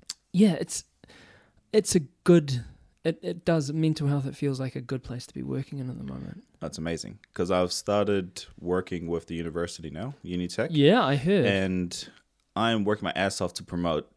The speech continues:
Speaker 2: the mental health field, eh?
Speaker 1: Yeah.
Speaker 2: And I actually see where the hesitance is, is that they're not actually prepared before going out.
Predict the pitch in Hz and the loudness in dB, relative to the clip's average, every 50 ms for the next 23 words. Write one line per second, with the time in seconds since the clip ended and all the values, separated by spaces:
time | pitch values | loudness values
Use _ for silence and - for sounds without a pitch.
0 | - _ - 87 87 87 85 - - 156 - 80 - - - - 82 78 76 78 | -20 _ -6 -4 -2 -2 -2 -4 -4 -4 -4 -4 -4 -6 -6 -4 -4 -4 -4 -6
1 | 82 76 76 90 - - - 127 113 - - - 95 101 98 98 92 - - - | -8 -8 -8 -10 -8 -2 0 0 0 -2 -4 -4 -4 -2 -2 -2 -4 -6 -10 -20
2 | - _ _ _ _ _ _ _ _ _ _ _ _ _ _ _ _ _ _ _ | -20 _ _ _ _ _ _ _ _ _ _ _ _ _ _ _ _ _ _ _
3 | _ _ _ _ _ _ _ _ - 107 117 120 135 - - 190 170 - - 147 | _ _ _ _ _ _ _ _ 2 4 4 4 4 2 0 -2 -2 0 -2 0
4 | 139 123 110 104 95 - - - 90 95 107 113 - - 104 82 80 - - 64 | 0 2 2 0 0 -2 -4 -4 -4 -4 -4 -8 -8 -8 -8 -8 -8 -8 -8 -8
5 | 62 76 - - - _ _ _ _ _ _ 98 92 101 92 - - 117 135 156 | -10 -10 -14 -16 -20 _ _ _ _ _ _ -6 -2 -2 -4 -2 -2 -2 -2 -2
6 | 170 165 165 151 - - 151 151 - - 135 - - - - 92 92 90 90 87 | -2 -4 -4 -6 -6 -10 -10 -8 -8 -10 -10 -10 -14 -14 -8 -4 -2 -2 -2 -4
7 | - - - _ _ _ _ _ _ _ _ _ _ 90 - - 90 85 85 - | -6 -12 -20 _ _ _ _ _ _ _ _ _ _ -10 -6 -4 -6 -4 -4 -6
8 | 87 85 80 80 78 117 180 214 | -8 -8 -6 -8 -8 -8 -10 -12